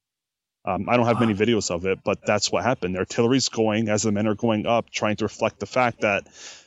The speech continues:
Speaker 1: they are under a bombardment as they're going over. They're laying down <laughs> suppressive fire, as you might say in the modern context. Um,
Speaker 2: Right.
Speaker 1: and visually,
Speaker 2: Was,
Speaker 1: it was
Speaker 2: was
Speaker 1: great.
Speaker 2: the idea that the wa-, was the idea that the walls were breached and that you would, or, you know, you were just gonna go up and over anyway?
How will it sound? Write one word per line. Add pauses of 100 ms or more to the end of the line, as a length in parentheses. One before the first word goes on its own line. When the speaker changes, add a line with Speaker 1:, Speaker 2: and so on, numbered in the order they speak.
(140)
Speaker 1:
they
are
under
a
bombardment
as
they're
going
over.
They're (320)
laying
down
<laughs>
suppressive
fire,
as
you
might
say
in
the
modern
context. (560)
Um,
Speaker 2:
Right.
Speaker 1:
and
visually,
Speaker 2:
Was,
Speaker 1:
it
was
Speaker 2:
was
Speaker 1:
great.
Speaker 2:
the
idea
that
the
wa-, (280)
was
the
idea
that
the
walls
were
breached
and
that
you
would,
or,
you
know,
you
were
just
gonna
go
up
and
over
anyway?